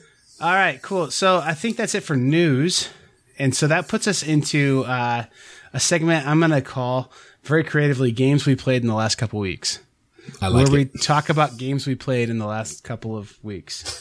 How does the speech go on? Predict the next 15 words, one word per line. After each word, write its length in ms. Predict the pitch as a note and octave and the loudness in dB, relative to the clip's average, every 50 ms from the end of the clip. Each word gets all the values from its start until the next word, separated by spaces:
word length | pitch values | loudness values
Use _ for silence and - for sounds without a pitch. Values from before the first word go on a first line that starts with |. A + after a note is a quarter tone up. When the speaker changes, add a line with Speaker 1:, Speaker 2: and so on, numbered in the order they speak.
| - - - - | -16 -20 -8 -4
Speaker 2:
<laughs> 0 | |
Speaker 1:
<laughs> 1600 | - - - - D3+ C#3 - - - - - _ _ _ - - - _ _ _ _ _ _ _ - - A2 - - - - - | -4 -2 -2 0 -2 -4 -4 -6 -12 -14 -14 _ _ _ -20 -20 -20 _ _ _ _ _ _ _ -6 -6 -4 -4 -4 -4 -2 0
Go 80 | G3+ G3+ | 2 2
ahead, 200 | F3+ F3+ E3 D3 | 2 2 0 -2
Jason. 400 | B2 C3+ C3 C3+ - D#3 D3+ - _ | -2 -4 -6 -6 -6 -6 -8 -10 _
Speaker 2:
<laughs> 40 | _ _ _ _ _ _ _ _ _ - - - - | _ _ _ _ _ _ _ _ _ -8 -6 -2 -2
It's 300 | A#3 - - A#2 - - | -2 0 0 0 0 2
aptly 380 | G#2 G2+ A2 G#2+ - A2+ A2 G#2+ | 0 0 0 2 2 2 4 4
named. 300 | G#2+ G#2+ G2 F#2 F2+ F2 | 4 4 2 2 0 0
I 40 | E2 | -2
like 220 | E2 F2 E2+ - | -2 -2 -4 -4
it. 140 | - C#2 - | -4 -4 -2
That's 200 | E2+ E2+ E2 - | 0 0 0 2
nice. 260 | E2+ D2 C#2+ C#2 - - _ - - D3+ - - - | 0 0 -2 -2 -6 -8 _ -12 -12 -12 -12 -10 -10
Speaker 1:
Yeah. 140 | C#3 - | -10 -8